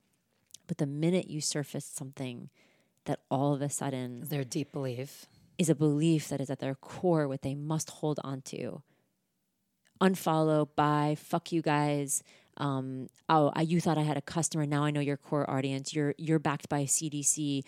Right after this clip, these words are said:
Speaker 1: You're funded by Big Pharma." And I'm like, these are human beings that are, like, fundamentally just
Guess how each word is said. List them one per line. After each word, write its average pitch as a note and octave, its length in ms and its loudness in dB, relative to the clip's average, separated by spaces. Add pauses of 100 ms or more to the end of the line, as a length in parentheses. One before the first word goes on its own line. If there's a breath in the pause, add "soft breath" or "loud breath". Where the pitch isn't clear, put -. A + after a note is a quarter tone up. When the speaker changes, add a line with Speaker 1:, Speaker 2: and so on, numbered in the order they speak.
(180 loud breath)
Speaker 1:
You're D#3+ 140 2
funded D3+ 360 0
by C#3+ 140 -2
Big D3 200 -2
Pharma." C#3+ 600 -2 (240 loud breath)
And F3 100 -2
I'm F3 100 -2
like, F3 320 0
these G3+ 140 -6
are G#3+ 60 -2
human G#3+ 580 -2
beings E3 640 -2
that C#3+ 140 -4
are, C#3+ 300 -2
like, D3 260 -2
fundamentally D#3+ 800 0
just - 180 -6